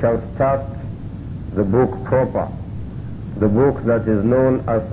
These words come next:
Al-Jami' Al-Sahih Al-Musnad min Ahadith Al-Rasul Sallallahu Alayhi Wa Alihi Wa Sallam. Uh, the book that is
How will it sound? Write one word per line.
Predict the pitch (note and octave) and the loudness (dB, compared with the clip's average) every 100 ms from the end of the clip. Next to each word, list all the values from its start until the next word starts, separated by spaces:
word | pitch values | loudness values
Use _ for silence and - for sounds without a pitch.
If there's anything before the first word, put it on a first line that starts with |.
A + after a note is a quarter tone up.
| - | 0
Al-Jami' | G#2+ G2+ G#2+ B2 B2 | 2 4 4 4 2
Al-Sahih | A#2 A2+ A2 G#2+ - A#2+ A#2 | 0 -2 -2 -2 0 0 0
Al-Musnad | A#2 G#2 G#2+ A#2+ - B2 C3+ - - - - - - - - - - - - - - - - - | 2 4 4 2 0 0 0 -2 -8 -8 -8 -8 -8 -10 -10 -10 -10 -10 -10 -10 -8 -10 -6 2
min | F#2+ G#2+ | 6 6
Ahadith | - G#2 G#2+ G#2+ A#2 C3 - | 4 2 2 4 4 4 4
Al-Rasul | A#2 G#2 A2 G#2+ A#2+ A#2 A2 | 2 2 2 2 2 4 4
Sallallahu | A#2 A2+ G#2+ G#2 A2 G#2+ | 4 4 6 6 4 2
Alayhi | G#2 G2+ G#2 G2 | 0 0 0 2
Wa | G2 F#2+ | 0 2
Alihi | G2 F#2+ F#2 F#2 | 0 2 2 0
Wa | F#2 | 0
Sallam. | - G#2+ E2+ - - - - - - - - - - - - - - - - - - - - - - - - - | 2 2 0 -4 -8 -8 -8 -8 -8 -8 -8 -8 -10 -10 -10 -10 -10 -8 -8 -8 -8 -10 -8 -8 -10 -10 -8 -4
Uh, | - G#2+ G#2+ G#2+ G#2+ - - - G2+ | 2 4 4 4 2 0 -6 -6 0
the | G#2+ | 2
book | A2 C#3+ - - - - - | 4 2 0 -6 -10 -8 0
that | A2 A2 | 2 4
is | A2+ | 2